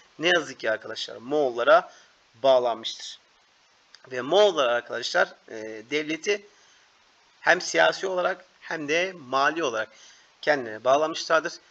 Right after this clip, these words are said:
Ve devletten ne almışlardır arkadaşlar? Vergi almışlardır. Bu da aslında bir bağlılıktır. Ve istedikleri kişiyi arkadaşlar tahta geçirip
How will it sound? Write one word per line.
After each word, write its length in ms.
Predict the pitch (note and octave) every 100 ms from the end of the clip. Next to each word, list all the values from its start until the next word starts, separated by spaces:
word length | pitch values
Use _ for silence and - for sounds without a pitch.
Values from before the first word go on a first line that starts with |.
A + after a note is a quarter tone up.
| _ _
Ve 120 | D#3
devletten 460 | E3 F3 F3 D#3 B2
ne 40 |
almışlardır 480 | D3+ E3+ F3+ F3 D#3+
arkadaşlar? 520 | D#3+ E3 D#3 - F#3 F3+ - _ _ A#2+
Vergi 400 | C#3+ C#3+ C3+ B2+
almışlardır. 640 | A2+ - - G2+ - - _ _ _ _ _ _ _ _ _ _ _ _
Bu 100 | D3+
da 120 | C#3
aslında 320 | A#2+ - E3 E3
bir 220 | D3+ B2
bağlılıktır. 640 | B2 A#2+ B2 B2+ B2+ - - - - _ _
Ve 260 | D#3 G3 - - _ _ _ _ _ -
istedikleri 680 | C#3+ - E3 E3 - F#3+ G3
kişiyi 340 | D#3+ - B2
arkadaşlar 540 | A#2+ - B2 - F3 - - _ _
tahta 300 | - B2+ -
geçirip 500 | D#3 D#3+ - F3+ F#3+